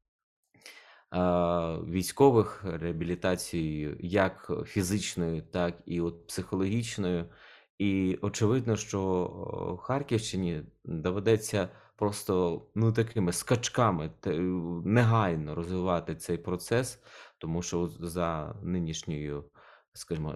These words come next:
концепцією реабілітації, а, людину по-, по-, повинні ві-, вже починати, а, відновлювати фахівці різних спеціалізацій, не тільки медичних, так, а і психологи, арготерапевти,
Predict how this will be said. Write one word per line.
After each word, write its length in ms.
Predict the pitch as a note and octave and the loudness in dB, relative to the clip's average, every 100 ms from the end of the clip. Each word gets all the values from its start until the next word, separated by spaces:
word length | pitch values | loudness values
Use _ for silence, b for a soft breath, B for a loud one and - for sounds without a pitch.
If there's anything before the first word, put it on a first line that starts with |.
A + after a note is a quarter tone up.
| - | -6
концепцією 760 | - F#2 F2+ D3+ D#3 - A#2 F2+ | 0 0 4 2 0 0 0 0
реабілітації, 1200 | F#2 F#2+ E2+ F2 E2 F2+ E2 - - D2 C2+ - B B B B | 0 0 0 -2 -2 -4 -4 -6 -6 -6 -8 -12 B B B B
а, 260 | F2+ F2 | -2 0
людину 580 | E2+ F2 G2+ C#3+ C#3 G#2 - | 2 2 4 6 4 0 -2
по-, 140 | - G2+ | -2 -2
по-, 260 | - G2+ | -2 -4
повинні 800 | F#2 G#2 G2 A#2 G#2+ G2 F2 C#2 - | 2 4 4 4 4 4 2 -2 -6
ві-, 200 | D#2+ - | -4 -4
вже 300 | F2 F2 G2+ | -4 0 0
починати, 1040 | - F#2 - F#2+ F#2+ G2 F#2+ - F2 D2 - B B - | 0 -4 -4 -2 0 -2 -4 -4 -4 -4 -8 B B -8
а, 120 | F2 | -2
відновлювати 760 | F2 D#2 A#2 E3+ D#3 F#2+ F2 E2 | 0 4 6 6 4 2 0 -6
фахівці 720 | - F2+ G2+ E2 - G2 - | -6 -4 -2 -2 -2 -2 0
різних 460 | G2 A2+ F#2 D#2+ D#2+ | 2 4 2 -4 -6
спеціалізацій, 960 | F2+ E2 F#2+ E2+ F2 F2+ D2+ - C#2+ C#2 | -6 -4 -2 -2 0 -2 -2 -6 -10 -4
не 180 | D#2+ F#2 | -2 0
тільки 340 | A#2 - F#2 | 0 0 0
медичних, 680 | E2 F2 F#2 D#2+ - D2+ - | 0 0 0 -2 -6 -10 -6
так, 260 | E2 F#2+ - | -4 -4 -4
а 240 | - E2 | -4 -2
і 240 | D#2 D#2+ D#2 | -2 -2 -6
психологи, 840 | - E2+ - A#2+ A2+ F2+ F2 - | -6 -6 0 2 4 2 -2 -4
арготерапевти, 1300 | D#2+ D#2+ D#2+ D#2 D#2+ E2 D#2+ G2 G#2 A2+ - F#2 E2 | -4 -4 -4 -6 -4 -4 -2 2 2 2 0 -2 -2